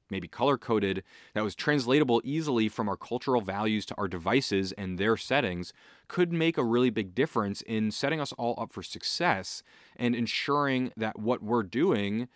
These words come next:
on a sort of daily basis and the ways that our behaviors and norms are changing are actually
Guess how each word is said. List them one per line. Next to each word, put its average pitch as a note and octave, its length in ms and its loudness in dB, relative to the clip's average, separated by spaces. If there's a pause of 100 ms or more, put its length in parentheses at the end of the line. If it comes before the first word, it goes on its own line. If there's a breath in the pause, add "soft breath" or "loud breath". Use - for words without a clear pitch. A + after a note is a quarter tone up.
(220 soft breath)
on A2+ 200 0
a A2 40 0
sort A2+ 240 2
of F2 80 -4
daily G2+ 300 0
basis B2 580 0
and G2+ 120 -2
the F#2 80 -2
ways G#2+ 440 2
that G2 120 0
our F#2+ 120 2
behaviors A2 760 0
and F2+ 320 -6
norms G#2+ 360 2
are F#2 60 -4
changing F#2+ 640 -4 (260 loud breath)
are - 140 -8
actually C#3 580 -2